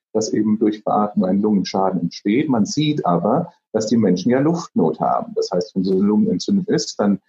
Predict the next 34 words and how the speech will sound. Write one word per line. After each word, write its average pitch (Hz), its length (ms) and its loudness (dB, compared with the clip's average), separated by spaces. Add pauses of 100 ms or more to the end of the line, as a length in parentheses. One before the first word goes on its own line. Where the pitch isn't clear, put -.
(280)
atmet 101 200 0
man 90 120 2
sehr 85 180 0
schnell, 147 380 2
atmet 113 320 -2
sehr - 140 -4
flach, 139 340 -2
das - 200 -2
kostet - 280 -2
viel - 160 0
Kraft, - 380 -2
man 110 120 2
kann 90 200 0
nicht - 100 -2
schlafen, 123 640 0 (260)
man 95 280 0
kriegt - 260 -2
dann 107 220 2
irgendwann 110 420 2
auch - 240 -2
die - 140 2
Atmung 95 340 0
nicht - 160 -2
hin, 156 240 2
weil 123 160 2
die 110 120 2
Atemmuskulatur 101 1000 0 (280)
sich - 240 -4
erschöpft - 460 -2
und 127 100 2
man 120 200 2
behebt 120 600 0
dieses 117 280 -2
Problem. - 540 -2